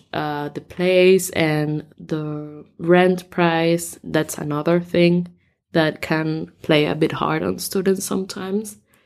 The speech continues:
In my experience of hearing these stories in the Welcome Center for four years,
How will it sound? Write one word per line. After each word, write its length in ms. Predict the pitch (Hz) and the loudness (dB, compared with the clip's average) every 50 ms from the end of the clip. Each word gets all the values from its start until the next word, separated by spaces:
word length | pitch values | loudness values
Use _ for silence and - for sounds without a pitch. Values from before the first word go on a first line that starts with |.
| _ _ _ _ _ _ - | _ _ _ _ _ _ 2
In 140 | - 202 196 | 4 6 6
my 140 | 196 185 185 | 6 6 6
experience 600 | 190 196 - - - - 196 190 185 185 185 180 | 6 4 2 0 2 4 6 6 6 6 4 4
of 180 | 190 180 180 - | 2 2 0 2
hearing 340 | - 180 175 175 170 170 | 4 6 6 6 6 6
these 160 | 170 165 165 - | 4 0 0 -2
stories 420 | - - 165 165 165 165 160 160 | -4 -4 0 2 2 2 0 0
in 100 | 175 170 | -2 -2
the 100 | 165 156 | -2 0
Welcome 460 | 156 156 151 156 160 - 202 190 190 | 0 0 0 -2 0 0 0 0 0
Center 400 | 185 - 190 185 185 180 196 185 | 0 0 -2 -2 0 0 0 -2
for 180 | 180 - 190 180 | -2 -4 -6 -8
four 280 | 175 - - 185 185 | -4 0 2 4 4
years, 400 | 185 185 185 185 196 202 202 - | 6 6 6 6 4 4 2 -2